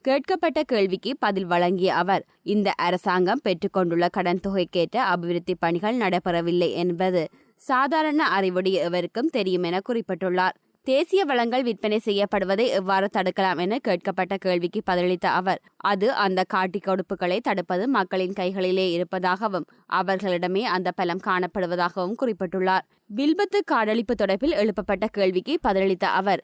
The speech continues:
அபிவிருத்தி மற்றும் மீள்குடியேற்ற நடவடிக்கைகளுக்காக சூழல் அளிக்கப்படுவதை ஒருபோதும் ஏற்றுக்கொள்ள முடியாது என கூறியுள்ளார்.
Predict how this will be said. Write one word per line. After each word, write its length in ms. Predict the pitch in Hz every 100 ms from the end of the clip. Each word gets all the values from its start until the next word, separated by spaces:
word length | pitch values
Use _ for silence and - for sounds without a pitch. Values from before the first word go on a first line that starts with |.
| _
அபிவிருத்தி 560 | - 202 185 196 185 208
மற்றும் 380 | 185 175 269 294
மீள்குடியேற்ற 600 | 208 180 190 185 190 202
நடவடிக்கைகளுக்காக 1120 | 185 170 175 180 170 175 185 180 190 185 233
சூழல் 460 | 339 220 190 185 -
அளிக்கப்படுவதை 760 | 175 170 196 180 180 180 226
ஒருபோதும் 520 | 160 180 170 185 180
ஏற்றுக்கொள்ள 500 | 165 180 196 190 185
முடியாது 500 | 185 175 180 180 180
என 200 | 165 185 233
கூறியுள்ளார். 540 | 254 202 180 180 180